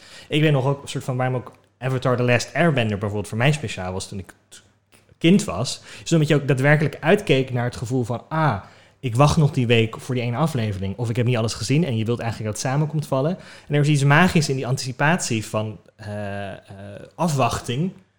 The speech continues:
eh, waardoor het ook meer een, een, eh, hoe noem je dat, impact op je kan hebben, dat het meer bij je blijft. Als je in één moment alles kijkt,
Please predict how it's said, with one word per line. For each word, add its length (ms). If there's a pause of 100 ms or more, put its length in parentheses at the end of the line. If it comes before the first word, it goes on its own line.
(380)
eh, 80 (520)
waardoor 200
het 120
ook 280
meer 500
een, 280 (200)
een, 380 (420)
eh, 120
hoe 720
noem 120
je 60
dat, 160 (100)
impact 420
op 100
je 80
kan 140
hebben, 180
dat 80
het 80
meer 200
bij 240
je 100
blijft. 380
Als 100
je 80
in 80
één 140
moment 260
alles 200
kijkt, 300